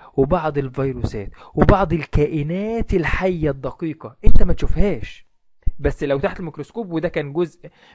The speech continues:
من الدراسة بتاعتي، تحت الميكروسكوب بتشوف الكائنات دي. طيب، أنا وظيفتي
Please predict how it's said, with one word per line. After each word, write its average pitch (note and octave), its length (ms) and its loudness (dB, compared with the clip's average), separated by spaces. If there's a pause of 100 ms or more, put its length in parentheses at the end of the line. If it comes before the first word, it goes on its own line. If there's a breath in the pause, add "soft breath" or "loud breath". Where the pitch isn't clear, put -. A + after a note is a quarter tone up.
من C3+ 160 -10
الدراسة D3 360 -6
بتاعتي، A3+ 400 -6 (240 loud breath)
تحت A3+ 280 4
الميكروسكوب D#3+ 600 0
بتشوف - 420 2
الكائنات A#2+ 480 -4
دي. - 200 -20 (1000)
طيب، B2 240 -6 (1080 soft breath)
أنا D4 220 6
وظيفتي A#3+ 640 0